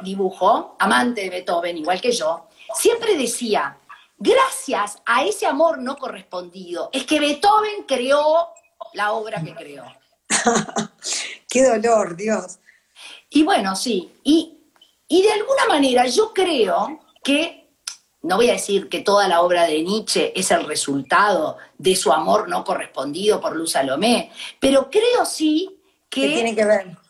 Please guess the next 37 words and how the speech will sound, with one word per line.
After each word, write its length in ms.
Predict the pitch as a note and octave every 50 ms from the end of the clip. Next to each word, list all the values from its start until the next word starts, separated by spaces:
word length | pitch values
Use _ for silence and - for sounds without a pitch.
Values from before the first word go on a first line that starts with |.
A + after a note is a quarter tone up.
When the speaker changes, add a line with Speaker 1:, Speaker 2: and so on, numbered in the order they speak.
| _ _ _
Speaker 1:
tiene 280 | D4+ E4 D#4+ D4+ C#4+
que 60 | C4 A#3+
ver. 1120 | G#3 - - - - _ _ _ _ _ _ _ _ _ _ _ _ _ _ - G3+ G3
Speaker 2:
Ujú. 340 | F3 D#3 E3 F3 F3 E3+ E3 -
Speaker 1:
Tiene 240 | A3 C4 A#3+ A3
que 60 | F#3+ D#3+
ver. 180 | C3+ - - _ _ _ _ _ _ - _ _ _ _
Speaker 2:
Ah, 240 | - A#3+ G3+ - - -
te 80 | - A#3
abrís 280 | A#3+ A#3+ B3+ D4+ D4+ D4+
una 160 | D4 C#4+ C4
ventana 600 | A#3+ A#3 A#3 A3+ A3 G#3+ G#3+ B3+ A#3+ B3+ C4 C4
del 100 | B3 A3+
amor 280 | A3 A3 A3 A#3+ A#3+ A#3+
no 100 | A#3+ A#3
correspondido 640 | A#3 A3+ G#3+ G#3 G#3+ - G#3+ G3+ G3+ G#3+ A#3+ A#3
y 120 | A3 G#3+ G#3+
esa 180 | G#3+ A3 A3+
energía 840 | G3+ G3 G3 F#3 G3 G3 F#3 - - - G#3 G#3+ A3+ A3 G3 F3+ - - - - _ _
o 80 | - G#3
esa 280 | G#3 G#3 G#3 A#3 A3
pasión 380 | A3+ A3 G3 G#3+ - A3+ A3+ A#3
volcada 640 | A#3 A3+ G3+ - - - A3 A3 G#3+ G#3 G#3+ G3 - _ _ _ _ _
hacia 240 | - G3+ F#3+ E3 G#3
otras 220 | G3+ A3 A3+ A3 -
cosas, 460 | - A3+ G#3 G3+ G#3 A#3 B3 A#3+ - - _ _ _ _ _ _
este, 520 | - G3 E3 - - G#3 G3+ G3 G3+ G#3+
enorme, 520 | A3 G#3 G#3 A3+ A#3 A3+ G3+ F#3+ F#3 F3+ F3+
¿no? 200 | F#3 F#3+ G3+ G#3
Es 200 | G3+ G3 - - -
otro 360 | A3 A3+ A3 - G3 F#3+ E3
tema, 420 | G3 G3 F#3 F3+ D#3+ D#3 D3+ - _
pero 140 | - F#3+
es 100 | G#3+ G#3+ G#3+
para 260 | B3+ A#3+ A3+ G#3 G#3
otro, 340 | G#3 G3+ G3+ G3+ F3 E3+ E3+
Male. 300 | E3+ E3 D#3+ D#3 D#3